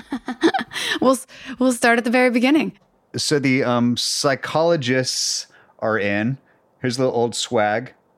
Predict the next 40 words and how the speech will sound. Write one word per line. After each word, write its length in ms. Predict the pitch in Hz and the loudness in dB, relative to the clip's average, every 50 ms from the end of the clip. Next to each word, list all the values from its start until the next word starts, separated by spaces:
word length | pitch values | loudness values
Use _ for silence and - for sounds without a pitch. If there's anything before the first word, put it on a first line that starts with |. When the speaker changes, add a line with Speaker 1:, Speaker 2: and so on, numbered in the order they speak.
| _ _ | _ _
Speaker 2:
from 140 | - - 107 | -6 -4 -2
my 80 | 104 104 | 2 4
Speaker 1:
The 60 | 220 | 4
s- 160 | 220 220 220 - | 2 2 0 -2
Speaker 2:
psych-, 420 | - - 123 117 117 - - - _ _ _ _ _ _ _ _ _ | -2 0 0 0 -2 -4 -10 -20 _ _ _ _ _ _ _ _ _
the 140 | 107 107 110 | -6 -4 -4
psychic 500 | - - - 127 113 110 - 120 - - | -4 -2 -2 -2 -2 -2 -4 -6 -6 -4
is 180 | 110 104 - 113 | -4 -4 -4 -4
in 360 | 110 107 110 110 107 104 104 | -2 -2 -2 -2 0 0 0
mug. 400 | 104 107 110 113 113 123 123 113 - | 0 0 0 0 -2 -2 -6 -10 -6
Speaker 1:
Wait, 240 | - 208 208 208 208 | -2 0 2 2 2
I 60 | 208 | 2
wanna 200 | 202 208 208 214 | 2 0 0 -2
Speaker 2:
For 60 | 214 220 | 0 2
Speaker 1:
see. 60 | - | 2
Speaker 2:
those 80 | 190 | 2
Speaker 1:
I'm 60 | 185 185 | 4 2
gonna 120 | 185 - | 2 2
Speaker 2:
of 60 | 240 | 2
Speaker 1:
take 120 | 214 190 175 | 2 0 0
Speaker 2:
you 40 | |
Speaker 1:
a 40 | 180 | 0
picture. 300 | 202 180 165 - 226 175 | -2 -4 -4 -2 0 0
Speaker 2:
watching, 440 | 117 113 120 120 - - 139 127 127 - - | 2 2 0 0 -2 -2 -2 -2 -2 -4 -4
watching 500 | 104 104 101 104 104 110 113 - - 123 | -6 -4 -2 0 0 0 0 -2 -2 0
on 60 | 117 | 0
the 60 | 110 | -2
Patreon. 600 | 98 - 110 104 95 - 113 110 107 113 127 139 - _ _ _ _ _ _ _ _ _ - | -2 -4 -4 -6 -4 -4 -4 -2 -2 -2 -4 -6 -8 _ _ _ _ _ _ _ _ _ -2
Speaker 1:
That 180 | 233 214 214 | -2 0 0
is 160 | 214 226 226 - | 0 -2 -2 -4
so 320 | - - 254 240 233 226 | -2 2 2 2 2 2
cute. 340 | - - 240 254 247 226 196 | 0 0 2 4 6 6 6
Speaker 2:
Mm. 260 | 185 175 160 - - - - - - | 4 4 2 0 -2 -8 -8 -4 -2
Speaker 1:
I 140 | 202 214 220 | 0 0 2
love 300 | 220 220 240 254 240 202 | 2 2 2 2 2 2
that. 220 | 202 170 151 - | 0 0 0 0
That 140 | - 202 202 | 0 -2 0
is 100 | 220 202 | 0 0
old 200 | 208 202 214 196 | 0 0 0 -2
school. 420 | - - - 185 147 143 156 - | -2 -4 -2 0 0 -2 -4 -6